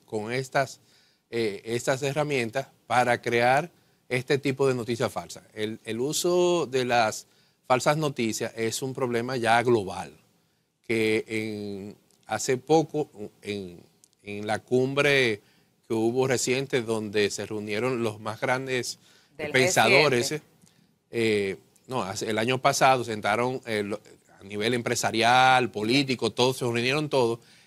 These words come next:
Speaker 1: y las falsas noticias estaban, estaban en un segundo lugar después de, de lo que el tema del medio ambiente.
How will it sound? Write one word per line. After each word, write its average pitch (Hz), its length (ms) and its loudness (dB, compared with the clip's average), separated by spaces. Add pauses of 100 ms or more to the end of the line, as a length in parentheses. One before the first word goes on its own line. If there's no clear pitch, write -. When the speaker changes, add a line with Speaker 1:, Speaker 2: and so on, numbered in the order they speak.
(360)
Speaker 1:
y 135 600 2
las 123 480 2
falsas 156 480 2
noticias 151 680 -2
estaban, 131 600 2 (560)
estaban 139 420 2
en 165 60 0
un 170 160 2
segundo 165 340 2
lugar 147 240 4
después 135 380 0
de, 147 300 0
de 120 340 0
lo 110 220 -2
que - 120 -4
el 113 100 -2
tema 127 260 -2
del 120 120 0
medio 113 240 -2
ambiente. 90 440 -8